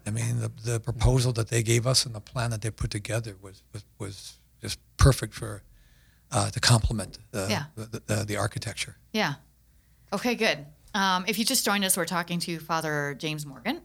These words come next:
Speaker 2: and Doctor Jared Osterman about the Cathedral Inspires campaign. So, Father Morgan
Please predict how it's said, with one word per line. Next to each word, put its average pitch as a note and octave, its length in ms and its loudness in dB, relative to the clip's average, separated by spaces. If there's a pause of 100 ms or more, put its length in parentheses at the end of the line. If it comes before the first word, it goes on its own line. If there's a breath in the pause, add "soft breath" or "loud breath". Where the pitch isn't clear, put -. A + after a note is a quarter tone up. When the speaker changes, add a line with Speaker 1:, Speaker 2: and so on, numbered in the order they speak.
Speaker 2:
and D3 420 -2
Doctor C3+ 560 -6
Jared C3+ 320 -6 (120)
Osterman C3+ 580 -12
about C#3+ 420 -2
the D3 120 -6
Cathedral D3+ 480 -8
Inspires C#3 720 -2
campaign. C#3+ 720 -14 (400 soft breath)
So, G3+ 540 4
Father B3+ 220 0
Morgan F#3+ 460 -2